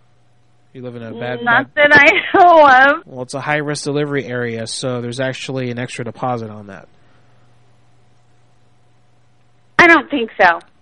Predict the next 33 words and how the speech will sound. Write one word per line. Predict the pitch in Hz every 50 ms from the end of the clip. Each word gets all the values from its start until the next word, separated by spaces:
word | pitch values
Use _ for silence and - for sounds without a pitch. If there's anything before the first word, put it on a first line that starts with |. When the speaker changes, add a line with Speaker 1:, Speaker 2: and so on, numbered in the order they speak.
| _ _ -
Speaker 1:
Well, | 147 135 143
Speaker 2:
I | - -
don't | 226 120
think | - 214 101 -
so. | -
Speaker 1:
well, | - 185 180 147 143 139
there's, | 135 135 143 139 139 135 - - - -
there, | - 151 143 139 135
we've | 117 147 147 143 143
already | 147 147 151 151 147 143
put | 131 - - 147
a | 135
hold | 127 123 143 139 139 135 131
on | 131 127 123
the | 120
credit | 113 - - 139 131 135 131
card. | - 143 135 123 120 120 120 120 _ _ _ _ _
It's | - 127 127 123 - - -
a | 127 120 120 117
thirty | - - 151 143 147 147
dollar | 143 143 139 139 139 135 135
deposit. | 127 127 _ - 147 147 143 135 127 123 127 - - - - - - - - -
This | 147 156 151 -
will | 170 147
be | 143 151
released | 147 143 147 147 156 147 135 -
after | - 147 143 135 - - 143
the | 127 127
pizza | _ - 151 139 - - 139
is | 131 120
delivered | 117 127 120 131 131 123 120 110 110 -
to | - 127
your, | 117 113 113 110 113